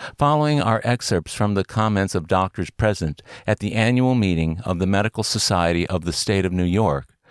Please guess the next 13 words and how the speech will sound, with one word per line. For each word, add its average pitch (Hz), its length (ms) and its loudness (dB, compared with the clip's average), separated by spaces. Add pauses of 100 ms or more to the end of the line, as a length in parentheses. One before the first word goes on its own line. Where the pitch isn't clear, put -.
(200)
where 98 220 2
a - 40 2
paper 117 440 0
on 87 220 0
A 90 480 -2
A - 20 -4
was 76 240 -4
read. 82 420 -2 (800)
Doctor 107 320 -2
Foster 113 460 -2
Kennedy, 78 500 -2
neurologist, 82 760 -2
quote, 104 320 0